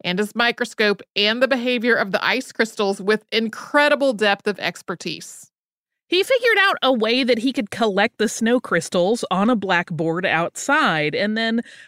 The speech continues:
Speaker 2: move inside carefully with the ones he had collected. And then he used a chicken feather, something that was very abundant on the farm, to very carefully move the snow crystal that he wanted to look at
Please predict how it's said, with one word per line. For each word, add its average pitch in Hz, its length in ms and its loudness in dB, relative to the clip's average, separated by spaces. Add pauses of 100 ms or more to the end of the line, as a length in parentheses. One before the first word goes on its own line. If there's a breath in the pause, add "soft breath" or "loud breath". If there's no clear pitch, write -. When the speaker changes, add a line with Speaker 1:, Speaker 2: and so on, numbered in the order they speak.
(120)
Speaker 2:
move 240 720 6
inside 240 680 2
carefully 240 500 2
with 214 140 0
the 226 100 2
ones 170 300 -2
he 190 140 -4
had 156 180 -6
collected. 170 800 -4 (420 loud breath)
And 254 140 4
then 381 120 2
he 392 220 -4
used 285 360 0
a 240 80 0
chicken 349 500 2
feather, 143 460 0
something 285 400 2
that 269 120 4
was 254 260 2 (320)
very 233 400 4
abundant 190 440 2
on 170 160 -2
the 185 80 0
farm, 247 560 2 (380 loud breath)
to 285 200 2
very 285 460 4
carefully 269 680 0
move 240 440 4
the 240 100 4
snow 208 320 0
crystal 220 460 0
that 202 140 -2
he 214 120 0
wanted 190 320 0
to 190 100 0
look 285 300 0
at 220 260 4